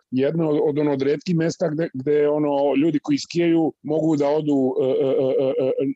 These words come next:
na skijanje, onda se sku-, maltene se spuste na plažu, ono, znaš, i-, ili obrnuto, ono, su na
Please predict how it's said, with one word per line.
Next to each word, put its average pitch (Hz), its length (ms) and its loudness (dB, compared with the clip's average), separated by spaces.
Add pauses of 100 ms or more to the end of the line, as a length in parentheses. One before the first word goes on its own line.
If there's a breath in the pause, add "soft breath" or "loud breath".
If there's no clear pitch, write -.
(160)
na 143 120 -2
skijanje, 180 500 -2
onda 165 160 0
se - 160 -10
sku-, - 220 -14 (300)
maltene 175 480 0
se 135 140 -4
spuste 127 440 -4
na 104 120 -4
plažu, 92 480 -2
ono, 80 240 -6
znaš, 113 320 -4
i-, 143 200 0
ili 151 240 2
obrnuto, 110 540 -4
ono, 98 280 -2
su - 160 -8
na 113 80 -2